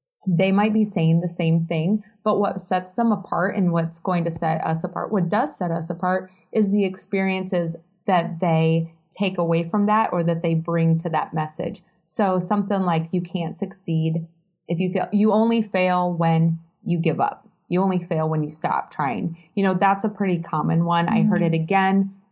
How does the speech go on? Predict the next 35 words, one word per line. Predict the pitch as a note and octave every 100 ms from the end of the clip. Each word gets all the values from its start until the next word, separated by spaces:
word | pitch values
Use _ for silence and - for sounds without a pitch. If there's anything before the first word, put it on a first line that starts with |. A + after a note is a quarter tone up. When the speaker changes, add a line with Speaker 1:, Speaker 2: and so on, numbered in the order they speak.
| -
Speaker 1:
on | E3+ E3+
my | D#3+
way | E3 D#3+ D#3+
into | E3+ D#3+ E3
the | E3
office | D#3+ E3 F#3 G3+
this | G3 -
morning. | G#3 G#3 A3+ A3 - _ _ _ _ _ -
But | G#3
what | F#3 G#3
does | C4 B3
that | B3 -
look | F3+ F3+ F3+
like | E3+ D#3+ -
for | F#3
someone | E3 - E3 D#3+ D#3
else? | - - - - _ _ -
The | G3+
guy | F#3 F3+ F3
I |
was | F3 F3+ G#3+
listening | G#3+ - A3 G#3+ G#3+
to | A3+ A3 G#3+
was | F3+ E3+ F3
like, | E3 D#3+ E3 -
"I | E3
was | E3 D#3+
completely | - D#3+ E3+ E3 D#3+
broke. | D#3+ E3+ F3+ F3 F3
I | - D#3
had | D3+
all | - D3+
this." | D#3 F3+ E3+ E3+
And | - D#3+ D3+ D#3 - _ _ -
the, | F#3+ E3 D#3+